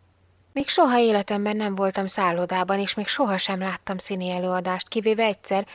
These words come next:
mikor a katolikus egyház ünnepi előadására vittek minket, árvákat. De hát az nem számít, mert az nem volt igazi színház. És mit gondolsz, mihez megyünk? A Hamlethez.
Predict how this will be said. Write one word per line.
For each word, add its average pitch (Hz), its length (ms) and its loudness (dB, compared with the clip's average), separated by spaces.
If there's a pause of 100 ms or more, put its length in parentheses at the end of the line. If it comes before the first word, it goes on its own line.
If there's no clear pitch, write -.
(160)
mikor 226 240 2
a 233 60 4
katolikus 202 540 2
egyház 196 360 -2
ünnepi 190 400 -2
előadására 185 760 0
vittek 190 360 -4
minket, 202 440 -4 (160)
árvákat. 180 680 -2 (460)
De 269 180 0
hát 262 200 4
az 254 120 4
nem 254 160 4
számít, 196 540 -2
mert 208 320 -2
az 214 240 0
nem 226 300 -2
volt 170 200 -2
igazi 170 340 -4
színház. 160 640 -8 (880)
És 226 400 0
mit 196 260 0
gondolsz, 180 720 0 (120)
mihez 180 640 0
megyünk? 190 540 0 (840)
A - 80 4 (340)
Hamlethez. 180 880 4